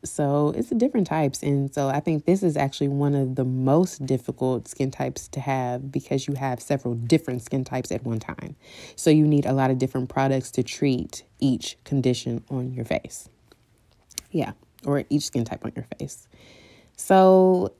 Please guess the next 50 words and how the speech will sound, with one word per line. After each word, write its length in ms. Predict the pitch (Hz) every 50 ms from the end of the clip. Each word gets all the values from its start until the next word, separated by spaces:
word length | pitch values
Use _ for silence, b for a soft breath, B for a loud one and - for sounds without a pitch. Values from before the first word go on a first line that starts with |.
| _ -
actually, 600 | - 208 196 294 302 - - - 269 254 240 220
I 140 | 175 156 156
guess 240 | 160 170 165 165 -
it's 140 | 160 147 -
pretty 280 | - - 165 151 143
challenging 560 | 143 - 147 139 143 147 147 151 151 156 147
if 120 | 147 143 -
you'd 180 | 143 139 135
like 260 | 131 127 131 135 135 -
to, 300 | - 139 135 131 131 131
like, 240 | 131 127 123 127 -
oh, 160 | 120 120 240
you 120 | 233 226 214
can 160 | - 208 190
put 200 | - 202 190 -
this 180 | 190 190 - 175
mask 380 | 170 170 170 170 170 - -
on 400 | 170 165 165 165 165 160 160 160
your 120 | 156 143 143
cheeks 480 | - - - 180 175 170 165 - -
and 100 | 143 139
then 180 | 143 139 139 147
this 180 | 160 165 165
type 200 | - 165 156 -
of 60 | 160 156
mask 240 | 156 156 151 -
on 80 | 147 147
your 140 | 143 143 143
forehead. 600 | - - 160 160 156 160 160 156 156 156 - -
Yeah, 440 | - - 160 151 147 147 147 143 -
I, 240 | - - 156 165 - - B B B B B B B B B B B _ _ - - - - -
I 220 | - - - 165
mean, 600 | 220 233 254 247 240 240 233 226 214 214 - -
yeah, 280 | - 196 196 185 175 170
it 60 | 170
can 120 | - 180 175
get 160 | 170 175 -
kinda 180 | - 151 143
bothersome, 600 | 135 135 127 127 131 135 131 - 147 139 139 139
but 380 | 139 143 139 143 139 139 143 - -
it's, 200 | - 160 165 -
it's 220 | - 185 175 -
dope. 440 | 196 214 269 262 147 - - - -
Like, 280 | 147 139 139 143 139 151
you 100 | 156 156
can, 340 | - 156 147 147 147 147
you 80 | 147 147
can 100 | - 156
see 200 | - - 156 151
how, 400 | 139 147 143 139 139 135 - -